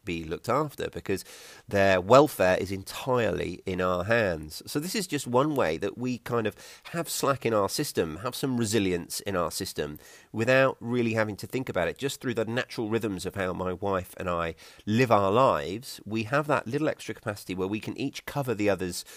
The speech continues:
work, if you like, around the homestead. So whether you are lucky enough to have a partner that is equally as passionate about becoming self-sufficient as you are or not, we can still think about this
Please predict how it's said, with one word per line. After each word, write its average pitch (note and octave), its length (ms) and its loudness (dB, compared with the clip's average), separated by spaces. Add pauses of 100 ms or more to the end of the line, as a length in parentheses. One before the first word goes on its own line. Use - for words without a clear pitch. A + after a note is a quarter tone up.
(300)
work, A#2+ 560 6
if - 180 -10
you F2+ 80 -2
like, E2 380 -4
around F2+ 380 0
the F2 80 -4
homestead. A2 580 -2 (580)
So C3+ 380 4 (380)
whether E3+ 260 4
you C#3 460 2
are G#2 460 6 (220)
lucky C3 300 4
enough A#2 480 0
to G2 320 0
have G2 180 -4
a F#2+ 60 0
partner F#2+ 640 0
that F2+ 100 -6
is F2+ 480 -4
equally G#2+ 600 0
as F2+ 160 -4
passionate - 580 -6
about F2 640 -2
becoming F2 380 -4
self-sufficient - 640 -8
as F2 120 -12
you F2 160 -2
are E2 140 2
or E2+ 120 -6
not, A#2+ 340 4
we C#3 140 -2
can E3 160 -4
still G#3+ 240 0
think - 340 -2
about A2 300 2
this E2 320 -2